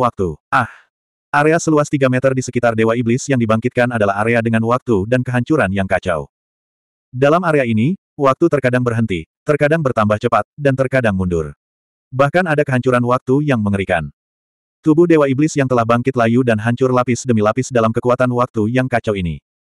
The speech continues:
Aura mengerikannya kini telah hilang, dan dia hampir terluka parah.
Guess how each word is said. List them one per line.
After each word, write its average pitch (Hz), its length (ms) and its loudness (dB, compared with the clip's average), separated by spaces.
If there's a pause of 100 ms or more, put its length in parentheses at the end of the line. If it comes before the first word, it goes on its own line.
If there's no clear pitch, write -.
(240)
Aura 156 320 2
mengerikannya 135 480 0
kini 127 160 0
telah 123 240 0
hilang, 107 320 0 (180)
dan 143 220 0
dia 120 160 0
hampir 131 240 0
terluka 131 320 -2
parah. 92 320 -2